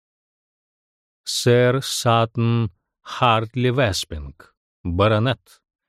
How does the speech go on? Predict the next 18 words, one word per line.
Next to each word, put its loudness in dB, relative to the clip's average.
ибо 2
краснолицым 0
джентльменом 0
был 2
именно 0
он, -2
провёл 0
вторую 2
половину 2
дня 0
весьма 0
недурно. 0
Подобно 0
всем 0
баронетам, 2
посещавшим 0
свадебные 0
торжества, -2